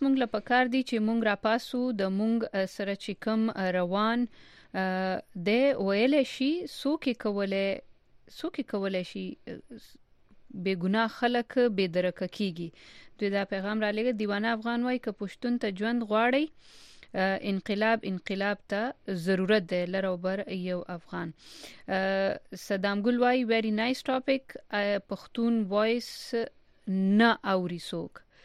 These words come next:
ښه. نجیب الله شیرزی وایي چې سلامونه مې ومنئ، مخکې په خوست کې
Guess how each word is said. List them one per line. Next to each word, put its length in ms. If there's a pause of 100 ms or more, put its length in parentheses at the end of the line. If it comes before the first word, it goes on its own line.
(340)
ښه. 180 (380)
نجیب 320
الله 280
شیرزی 560
وایي 280
چې 200
سلامونه 400
مې 120
ومنئ، 240
مخکې 320 (100)
په 100
خوست 300
کې 60